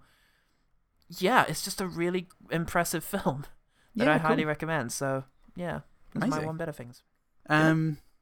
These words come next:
Speaker 1: Yeah.
Speaker 2: it's hard because the first thing that came to mind was Get Out. We've spoken about it
Speaker 1: <laughs>
Speaker 2: so, so much at this point. It's n-, almost not
Speaker 1: <laughs>
Speaker 2: worth it, but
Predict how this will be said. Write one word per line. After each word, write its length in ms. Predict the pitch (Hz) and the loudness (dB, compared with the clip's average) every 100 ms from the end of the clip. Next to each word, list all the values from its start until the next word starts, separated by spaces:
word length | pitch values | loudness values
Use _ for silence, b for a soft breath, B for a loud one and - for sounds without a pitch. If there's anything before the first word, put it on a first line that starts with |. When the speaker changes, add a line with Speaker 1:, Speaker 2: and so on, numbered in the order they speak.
| _ | _
Speaker 1:
Yeah. 60 | - | -2
Speaker 2:
it's 100 | 147 | 4
hard 240 | 147 147 | 8 8
because 260 | 139 - 135 | 6 0 -2
the 80 | 135 | 4
first 240 | 143 135 | 4 6
thing 100 | 147 | 4
that 80 | 127 | 2
came 200 | - 123 | 2 0
to 100 | - | 0
mind 240 | 123 117 117 | 0 2 0
was 120 | 120 | -2
Get 200 | 117 113 | 0 2
Out. 260 | 123 127 - _ _ _ - | 2 2 -2 _ _ _ -10
We've 100 | 135 | 0
spoken 300 | - 147 139 | 6 8 6
about 240 | 139 127 120 | 4 4 4
it 100 | - | 2
Speaker 1:
<laughs> 0 | |
Speaker 2:
so, 440 | 156 - 131 120 - _ | 4 6 6 6 0 _
so 520 | - - - - 156 123 | 2 4 6 8 8 8
much 400 | 95 95 - - | 2 -2 -4 -4
at 140 | 87 | -6
this 120 | 98 | -6
point. 380 | - 101 98 - | -4 -4 -4 -8
It's 220 | 117 - - - | -8 -8 -8 -4
n-, 140 | 117 - | -4 -2
almost 300 | 120 110 - | -2 -2 0
not 180 | 104 104 | 0 0
Speaker 1:
<laughs> 20 | |
Speaker 2:
worth 260 | 104 - | 0 0
it, 160 | - 65 | -4 -2
but 200 | 110 | -2